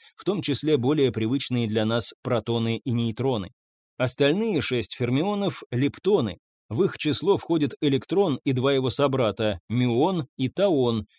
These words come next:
каждый из которых тяжелее предыдущего, а также три разновидности частицы, называемой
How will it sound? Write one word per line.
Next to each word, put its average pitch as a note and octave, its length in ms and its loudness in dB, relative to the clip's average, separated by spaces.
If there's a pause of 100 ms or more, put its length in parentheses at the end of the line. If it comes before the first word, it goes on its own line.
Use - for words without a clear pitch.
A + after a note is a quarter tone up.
(100)
каждый A#2+ 380 0
из A2 100 -2
которых B2+ 460 -2
тяжелее A2 420 -2
предыдущего, D#3 800 0 (180)
а B2 120 0
также E3+ 340 0
три D3 220 -2
разновидности C#3+ 720 -2
частицы, B2 500 -4
называемой B2 800 0